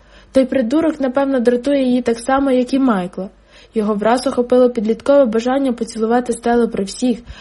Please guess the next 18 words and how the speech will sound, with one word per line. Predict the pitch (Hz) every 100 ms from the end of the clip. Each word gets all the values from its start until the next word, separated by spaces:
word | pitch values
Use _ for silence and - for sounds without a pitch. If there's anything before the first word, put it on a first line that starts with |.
| - -
показати, | 226 220 240 247 247
що | - 220
вона | 220 233
його, | 226 196 190 240 247 - - -
тому | 226 220
він | 202 202
завбачливо | 196 196 202 240 254 247
забрав | 240 226 220 220 208
руку | 226 226
з | 202
її | 220 220
долоні. | 214 254 190 180 180 - _ _ _ -
Дівчина | 302 349 339 330
не | 302
помітила, | 302 294 247 190 196 190 202
вона | 214 220
усміхалася | 214 220 208 214 208 196 254
Філіпові | - 247 269 262 233